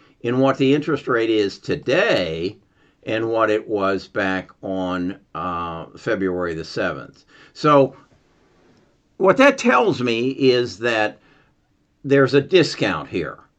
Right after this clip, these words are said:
Um, and in my mind, that interest rate should be at one point five eight.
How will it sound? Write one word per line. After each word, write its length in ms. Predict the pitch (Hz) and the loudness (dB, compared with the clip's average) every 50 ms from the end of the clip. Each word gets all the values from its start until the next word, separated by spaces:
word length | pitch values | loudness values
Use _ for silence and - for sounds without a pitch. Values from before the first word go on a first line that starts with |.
| _ _ _ _ _ - | _ _ _ _ _ -8
Um, 760 | 92 104 101 98 98 98 95 95 95 95 98 95 95 87 - _ _ _ _ _ _ _ _ _ _ - | -6 -4 -4 -2 -2 0 0 0 -2 -2 -2 -4 -6 -8 -10 _ _ _ _ _ _ _ _ _ _ -4
and 420 | 127 123 117 113 113 117 120 - | -2 -2 -2 -2 -4 -6 -6 -4
in 180 | 143 131 131 127 | -2 0 0 2
my 240 | 127 131 160 185 | 2 2 2 2
mind, 600 | 208 190 143 117 104 101 98 107 123 143 139 - - _ | 2 0 0 0 0 0 0 0 0 0 -2 -2 -6 _
that 560 | - - 110 104 101 123 135 143 151 151 - _ _ _ _ _ _ _ _ | -18 -16 -14 -4 0 2 2 2 2 -2 -6 _ _ _ _ _ _ _ _
interest 440 | 156 156 165 151 135 139 107 - - | -2 -2 -2 0 -2 -4 -4 -2 -2
rate 220 | 120 107 107 107 | -2 -2 -2 -2
should 260 | - - 143 98 87 87 | -4 -6 -8 -8 -4 -2
be 220 | 117 107 107 104 | 0 0 2 0
at 180 | 101 98 - - | 0 -2 -6 -6
one 220 | 113 107 104 98 | -6 -6 -6 -6
point 260 | 98 107 104 98 92 | -6 -8 -8 -8 -8
five 360 | - - 98 90 87 82 82 | -6 -6 -4 -4 -4 -4 -4
eight. 220 | 98 87 69 - | -4 -4 -4 -6